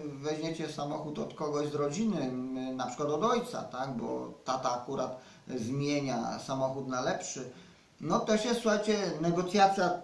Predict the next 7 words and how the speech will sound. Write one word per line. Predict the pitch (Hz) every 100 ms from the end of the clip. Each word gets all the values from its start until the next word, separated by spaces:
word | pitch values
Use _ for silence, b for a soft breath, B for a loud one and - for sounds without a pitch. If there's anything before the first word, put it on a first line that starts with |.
| -
cen | 202 185 170
to | 151
raz, | 131 127 190 226 -
a | 170
poza | 175 - 151
tym, | - 196 226 214 B B B B -
no, | - 170 190 190 196 -